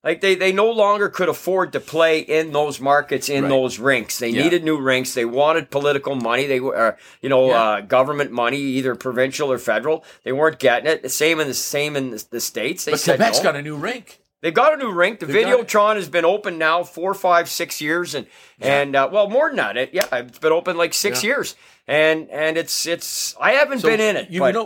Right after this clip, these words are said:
Speaker 2: we need, here's
Speaker 1: everyone
Speaker 2: what we need.
Speaker 1: says
Speaker 2: I,
Speaker 1: it's
Speaker 2: and I say
Speaker 1: beautiful.
Speaker 2: this, and, and I know it'll never happen because Toronto,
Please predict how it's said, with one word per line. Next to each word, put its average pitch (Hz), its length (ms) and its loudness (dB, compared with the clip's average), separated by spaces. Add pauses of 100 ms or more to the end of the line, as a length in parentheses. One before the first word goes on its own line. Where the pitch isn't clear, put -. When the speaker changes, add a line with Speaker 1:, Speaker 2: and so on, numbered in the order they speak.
Speaker 2:
we 226 220 -6
need, 156 340 -6
here's 147 200 -2
Speaker 1:
everyone 190 200 2
Speaker 2:
what 180 80 0
we - 40 -2
need. - 20 -2
Speaker 1:
says 170 160 4
Speaker 2:
I, 147 60 2
Speaker 1:
it's 135 100 -4
Speaker 2:
and 151 120 0
I 160 40 4
say - 180 0
Speaker 1:
beautiful. 135 180 0
Speaker 2:
this, - 300 -4
and, 123 220 -2
and 123 160 -2
I 123 80 0
know 151 200 2
it'll 131 160 0
never 131 200 2
happen 113 280 0
because 107 300 -6
Toronto, 98 540 -4